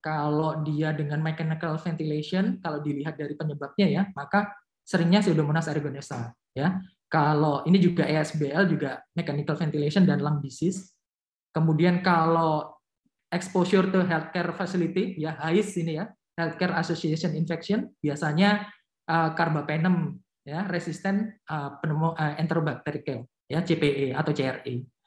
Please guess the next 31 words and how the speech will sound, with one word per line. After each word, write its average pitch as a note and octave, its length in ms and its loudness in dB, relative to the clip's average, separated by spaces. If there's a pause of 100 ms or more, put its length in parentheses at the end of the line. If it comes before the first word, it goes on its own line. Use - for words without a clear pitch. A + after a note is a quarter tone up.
(480)
Terus D#3+ 240 2
kemudian E3 480 4
M E3+ 160 4
R F3+ 160 2
S - 80 -6
A F#3 160 2
pada D#3 240 2
pasien D#3 320 -2
trauma. D3+ 640 0 (160)
Nah, C#3 160 -6
ini G3+ 160 4
juga E3 320 2
mulai F3 320 2
banyak, D#3 400 -2
ya, D3+ 160 -8 (420)
Stenotroponas, F#3 1300 0
eh, D#3+ 320 -2
maltophilia. F3+ 880 0
Ini F#3+ 240 2
juga D#3+ 160 2
mulai D#3+ 240 -2
banyak D#3+ 240 -2
dan E3+ 160 0
biasanya E3+ 320 -2
terjadi E3+ 400 -4
pas-, D#3 240 -10 (160)
pada D3 240 -6
pasien-pasien D3+ 480 0
yang E3+ 160 4
mengalami D3+ 480 -2
immunocompromise. D3 1400 -6